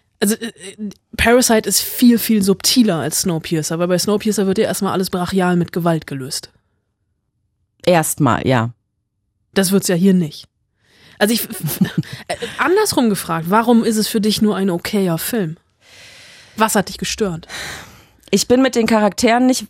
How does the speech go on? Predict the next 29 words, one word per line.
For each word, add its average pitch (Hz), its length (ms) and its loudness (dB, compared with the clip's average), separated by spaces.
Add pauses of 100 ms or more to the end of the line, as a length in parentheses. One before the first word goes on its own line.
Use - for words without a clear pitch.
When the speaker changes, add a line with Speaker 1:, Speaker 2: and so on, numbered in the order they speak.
(120)
Speaker 2:
so 214 140 -4
richtig 208 340 0
warm 208 320 4
geworden. 330 640 0
Also 214 500 4 (580)
vielleicht 220 380 0
soll 196 280 4
das 320 140 -2
auch 294 240 2
so, 320 360 2
aber 208 220 2
ich 208 100 -6
konnte 247 280 0
nicht 240 160 4
mit 240 140 4
denen 214 180 6
mitfühlen. 302 600 4
Mir 214 140 4
war 196 120 2
das 233 140 -2
einfach 220 400 -2
alles 208 260 -4 (100)
zu - 220 0
kalt. 233 640 0 (800)
Ähm, 220 680 4 (1700)
die 196 320 0 (600)
von 233 260 4
dir 262 380 6
hochgelobten 233 1000 4